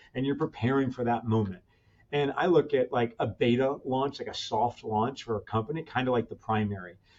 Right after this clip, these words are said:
where you get to get your message out and you get to test it a little bit and you get to see how it goes. And you don't really know, like, you had a few users, maybe you did a poll, right, or the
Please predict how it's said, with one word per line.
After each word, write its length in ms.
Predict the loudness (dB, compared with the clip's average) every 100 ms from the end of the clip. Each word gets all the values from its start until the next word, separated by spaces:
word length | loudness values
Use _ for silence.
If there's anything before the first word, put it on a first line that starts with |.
| 2
where 120 | 2
you 140 | 4 4
get 160 | 4
to 60 | 4
get 180 | 6 6
your 120 | 6
message 400 | 4 2 0 0
out 80 | 0
and 80 | 2
you 80 |
get 80 | 0
to 80 | 0
test 380 | -2 -4 -4 -4
it 60 |
a 40 | -2
little 220 | -2 -4
bit 240 | -6 -10 -12 _ _ -4
and 80 | -2
you 60 |
get 100 | -2
to 60 | -2
see 220 | -4 0
how 160 | 2 4
it 140 | 4
goes. 300 | 4 6 6
And 120 | 4 0
you 60 |
don't 260 | 0 0 2
really 320 | 4 4 4
know, 480 | 0 -2 2 4 6
like, 540 | 8 6 6 2 0 -12 _ 0
you 120 | 4
had 160 | 6
a 80 | 4
few 300 | 2 0 0
users, 600 | 2 0 0 2 0 2
maybe 160 | 0 -4
you 60 | -2
did 160 | 0
a 40 | 0
poll, 720 | -4 0 6 8 8 6 4
right, 240 | 2 2
or 80 | 0
the 120 | 0